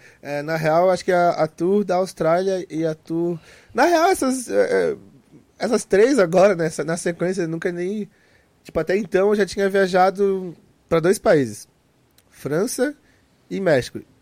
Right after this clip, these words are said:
O México, não sei o que aconteceu no México lá, eu era, tipo, na época do, do comercial, eu, cara, fui três vezes pro México em um ano, velho,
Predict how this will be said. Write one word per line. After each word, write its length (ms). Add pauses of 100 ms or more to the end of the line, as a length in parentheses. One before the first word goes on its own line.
O 40
México, 460
não 220
sei 100
o 40
que 60
aconteceu 380
no 80
México 300
lá, 120
eu 120
era, 180
tipo, 380
na 160
época 180
do, 220
do 160
comercial, 640
eu, 80 (280)
cara, 160
fui 240
três 280
vezes 220
pro 120
México 320
em 80
um 100
ano, 260
velho, 140